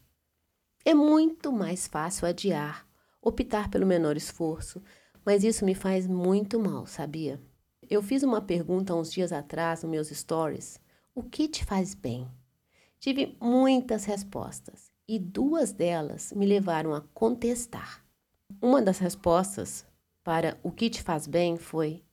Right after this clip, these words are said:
"Eu não sei." E a outra,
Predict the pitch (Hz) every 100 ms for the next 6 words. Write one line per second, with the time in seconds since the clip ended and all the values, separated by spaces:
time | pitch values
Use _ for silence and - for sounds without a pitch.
0 | - 185 190 208 202 151 127 - _ _
1 | _ _ _ _ _ _ _ - 214 196
2 | 202 214 202 170